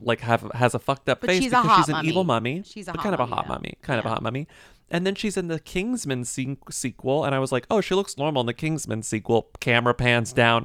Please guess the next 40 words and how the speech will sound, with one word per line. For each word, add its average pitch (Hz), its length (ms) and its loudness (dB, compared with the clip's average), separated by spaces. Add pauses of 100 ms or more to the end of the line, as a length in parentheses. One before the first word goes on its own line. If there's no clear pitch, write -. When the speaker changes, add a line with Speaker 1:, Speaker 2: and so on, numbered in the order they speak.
(100)
Speaker 1:
Her 175 160 4
legs 208 540 4
are 233 80 6
knives. 196 720 4 (120)
<laughs> 208 120 -2
Speaker 2:
Her 202 180 -2
legs 180 340 -4
are 170 80 0
knives. 156 460 -2
Her 190 140 0
Speaker 1:
Her 175 80 -6
Speaker 2:
legs 180 260 2
Speaker 1:
legs 226 340 4
are 254 60 4
Speaker 2:
are 247 60 4
Speaker 1:
knives. 220 720 2 (320)
Speaker 2:
knives. 185 100 -6 (160)
And 240 160 2
arguably, 220 800 4 (120)
these 220 180 -2
aren't 233 160 2
even 202 220 0
the 196 80 2
hardest 190 340 -2
jobs 185 260 0
she's 180 160 -8
ever 185 220 -4
had. 233 240 -2
She - 80 -6
was 160 100 -4
a 165 60 -6
backup 175 320 -2
dancer 165 300 -6
for 170 160 -10
Madonna. 180 640 -2
So 185 220 -2
imagine 185 460 0
that's 190 280 -2
the 175 200 -4
real, 180 440 -2